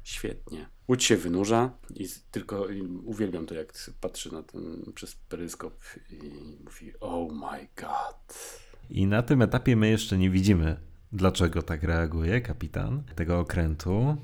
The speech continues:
Speaker 2: ponieważ akcja przenosi się do admiralicji brytyjskiej floty, która dowiaduje się o tym, że okręt H M S Ranger zaginął.
Speaker 1: Mhm. E, i, i bardzo lubię te bliźniacze sceny z tą, którą za chwilę będziemy,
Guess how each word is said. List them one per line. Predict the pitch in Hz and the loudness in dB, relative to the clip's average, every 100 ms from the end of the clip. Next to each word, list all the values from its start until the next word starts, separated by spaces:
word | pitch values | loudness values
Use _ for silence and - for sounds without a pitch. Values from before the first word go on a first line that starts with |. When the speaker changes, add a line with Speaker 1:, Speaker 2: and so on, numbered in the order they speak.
| - | -4
Speaker 2:
ponieważ | 90 98 110 | 0 2 2
akcja | 120 117 | 2 0
przenosi | - 107 98 107 | 2 -2 0 0
się | - 101 101 | 2 2 4
do | 92 95 95 95 | 4 4 6 4
admiralicji | 123 113 120 117 123 147 147 - - - 85 | 2 2 4 4 4 2 -2 -4 -6 -4 -6
brytyjskiej | 80 87 - 98 87 - - 90 | -2 -4 2 2 2 0 0 -2
floty, | 78 - 90 80 - 98 95 117 127 170 156 - - - | -2 -2 0 -2 -4 -6 -2 0 0 -2 -6 -12 -20 -16
która | - 117 127 | -6 0 2
dowiaduje | 117 113 107 110 110 | 2 0 0 2 0
się | - 98 98 | 0 -2 -2
o | 90 | -2
tym, | - 101 101 | -2 -2 -2
że | 85 87 98 92 | -2 0 -2 -2
okręt | 87 - 85 87 - - - | -6 -2 -2 -2 -8 -12 -6
H | 92 87 | -4 -2
M | |
S | 82 80 | -4 0
Ranger | 87 85 82 82 | 0 0 -2 -2
zaginął. | 90 82 85 - - - - - 107 | 0 0 -2 -4 -6 -10 -18 -4 -2
Speaker 1:
Mhm. | 101 107 113 _ _ 92 | 0 -2 -4 _ _ -6
E, | 90 87 | -4 -4
i, | - 110 - - - | -4 -2 -2 -4 -8
i | 107 - - - - - _ | -10 -10 -18 -18 -18 -18 _
bardzo | 101 104 101 | 0 0 0
lubię | 98 90 | -4 -4
te | 80 85 80 - _ | -4 -6 -6 -10 _
bliźniacze | - 82 90 90 87 85 | -10 -4 -2 -2 -4 -6
sceny | - 85 80 82 | -4 -6 -6 -8
z | 82 - | -8 -8
tą, | - 80 78 | -8 -8 -10
którą | - 87 82 85 | -10 -10 -8 -8
za | 87 | -8
chwilę | - 85 | -8 -10
będziemy, | 78 78 80 80 82 82 | -10 -10 -8 -8 -8 -10